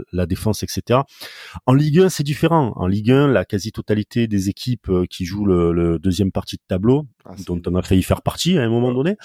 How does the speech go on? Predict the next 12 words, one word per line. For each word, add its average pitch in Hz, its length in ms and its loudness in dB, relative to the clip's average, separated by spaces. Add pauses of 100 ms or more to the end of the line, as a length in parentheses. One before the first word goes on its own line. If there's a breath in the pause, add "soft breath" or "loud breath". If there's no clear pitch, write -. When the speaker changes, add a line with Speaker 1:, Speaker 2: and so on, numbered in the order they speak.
(140 loud breath)
Speaker 2:
Oui, 151 180 -2
on 92 200 -6
a 98 40 -10
même 117 140 -2
fait 123 120 -4
une 127 80 0
émission 120 400 0
pour, 104 280 0
euh, 98 40 0
savoir 110 240 -2
si 127 80 0
Speaker 1:
Ouais, 139 500 6